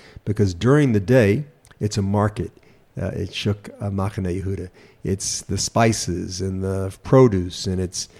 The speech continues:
it's vibrant with the smells. It challenges your five senses. And at nighttime, the stalls close after dark, and it becomes the whole shuk. The whole market turns into an entertainment district with the cafes and the restaurants and the,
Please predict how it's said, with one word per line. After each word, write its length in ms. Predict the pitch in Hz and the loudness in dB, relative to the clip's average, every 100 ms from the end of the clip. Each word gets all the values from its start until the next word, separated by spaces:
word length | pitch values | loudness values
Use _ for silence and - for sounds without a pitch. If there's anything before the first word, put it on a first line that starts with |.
| - _ | -20 _
it's 280 | 120 95 - | -2 -2 -2
vibrant 540 | 104 95 117 127 113 104 | -4 2 6 6 4 0
with 120 | 104 | -2
the 80 | 95 | -2
smells. 600 | - 117 123 117 104 95 | 0 2 4 4 4 0
It 300 | 101 101 - | -2 -2 -4
challenges 540 | - 135 139 127 120 104 | 2 4 6 6 4 4
your 100 | 104 | 2
five 280 | 117 113 113 | 4 2 2
senses. 480 | 135 147 185 196 - - - - | 0 4 4 4 -2 -20 -20 -4
And 80 | 104 | 0
at 100 | 98 | 0
nighttime, 640 | 101 127 196 - 113 123 | 0 2 2 2 2 2
the 100 | 110 | 0
stalls 420 | 101 - 127 127 117 | 0 4 6 4 2
close 420 | - 110 127 156 | 2 4 4 4
after 300 | 110 - 101 | 0 0 0
dark, 420 | 101 123 220 - _ _ _ - | 4 4 2 -2 _ _ _ -4
and 120 | 101 | -2
it 80 | 104 | 0
becomes 680 | 104 107 113 110 110 - - _ | 0 2 2 2 0 -2 -10 _
the 80 | 101 | -8
whole 280 | - 127 147 | 2 4 4
shuk. 420 | - 90 - - _ _ _ _ _ _ | 4 -2 -2 -14 _ _ _ _ _ _
The 120 | 98 | -6
whole 480 | 82 120 127 127 123 | 0 4 6 6 4
market 520 | 117 131 147 101 - - _ _ _ | 4 4 4 4 2 -4 _ _ _
turns 380 | - 120 117 110 | 0 2 2 2
into 340 | 110 104 104 | 0 0 0
an 80 | 104 | 2
entertainment 520 | 104 104 110 104 101 | 2 0 -2 -2 -4
district 400 | - 95 - - | -6 -8 -10 -10
with 140 | 98 - | -10 -10
the 100 | 95 _ | -12 _
cafes 760 | - 113 104 113 107 98 95 98 | -4 -2 -2 0 0 0 -4 -8
and 160 | 95 98 | -6 -4
the 60 | |
restaurants 760 | 101 110 107 - 95 92 95 - | 0 0 -2 -4 -6 -6 -10 -8
and 240 | 95 95 | -6 -4
the, 160 | 95 | -6